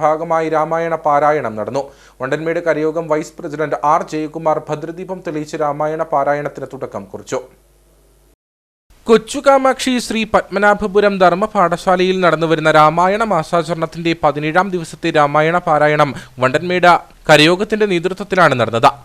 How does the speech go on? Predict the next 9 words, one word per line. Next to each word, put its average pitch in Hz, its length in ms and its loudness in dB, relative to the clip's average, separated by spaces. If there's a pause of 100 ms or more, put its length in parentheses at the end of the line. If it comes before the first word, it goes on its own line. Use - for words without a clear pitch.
(140)
മാതാ 131 240 6 (140)
അമൃതാനന്ദമയി 160 720 0
മഠം 165 180 4 (140)
ജ്ഞാനാമൃതാനന്ദ 175 840 2
സ്വാമികളാണ് 165 560 2 (180)
കർക്കിടകം 175 480 0 (120)
ഒന്നാം 170 280 0
തീയതി 170 260 -6 (280)
പരിപാടികൾ 190 480 4